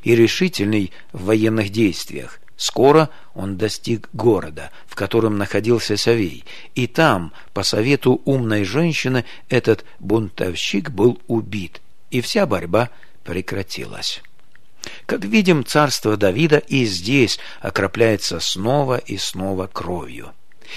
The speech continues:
И пока мы в нём не видим сокрушения. Позже он смиренно признал, что он недостоин построить храм Божий. Почему? Потому что он был мужем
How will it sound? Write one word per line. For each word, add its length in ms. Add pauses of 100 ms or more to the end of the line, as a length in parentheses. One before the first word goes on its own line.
(120)
И 100
пока 400
мы 300 (200)
в 120
нём 440
не 200
видим 340
сокрушения. 840 (1080)
Позже 580 (340)
он 180
смиренно 760
признал, 680
что 320
он 360
недостоин 720 (220)
построить 540
храм 500
Божий. 600
Почему? 520 (220)
Потому 320
что 200
он 220
был 320
мужем 580